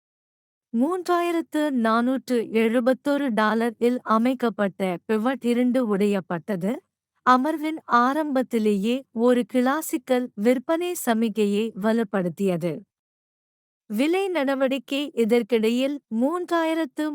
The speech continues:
முன்னூற்று முப்பத்திரண்டு டாலர் இல் அருகிலுள்ள கீ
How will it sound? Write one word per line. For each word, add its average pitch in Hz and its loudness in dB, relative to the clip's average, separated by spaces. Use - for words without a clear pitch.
முன்னூற்று 311 -2
முப்பத்திரண்டு 247 0
டாலர் 226 0
இல் 254 -4
அருகிலுள்ள 233 0
கீ 262 -4